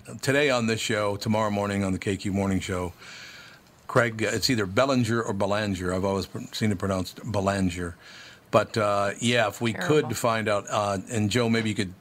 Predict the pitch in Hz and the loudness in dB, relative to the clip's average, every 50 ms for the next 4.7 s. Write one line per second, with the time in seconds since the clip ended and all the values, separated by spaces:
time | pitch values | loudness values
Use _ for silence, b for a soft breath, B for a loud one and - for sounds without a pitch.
0 | - - - 175 117 104 107 98 98 107 95 - - 131 120 110 - - 131 123 | -20 -18 -10 -8 -6 -4 -4 -4 -2 -2 -2 0 2 2 0 0 0 0 0 0
1 | 117 110 107 101 - - - 117 110 - - - 117 104 104 101 98 95 95 - | 0 0 -2 -4 -4 -2 -2 -2 -2 -2 -2 -2 0 0 2 0 -2 -4 -6 -12
2 | - B B B B B B B B - 123 127 123 120 - 127 113 101 98 110 | -20 B B B B B B B B 0 2 2 4 2 2 0 0 -2 -2 -2
3 | 101 104 101 101 98 95 95 95 110 104 101 107 107 107 104 92 - 113 95 - | 0 0 0 0 -2 -2 -4 -4 -4 -2 0 0 0 0 -2 -2 -4 -4 -2 -2
4 | 101 101 - - 104 95 - 107 101 98 95 95 - | -2 -2 -2 -4 -6 -4 -2 -2 -2 -2 -4 -6 -10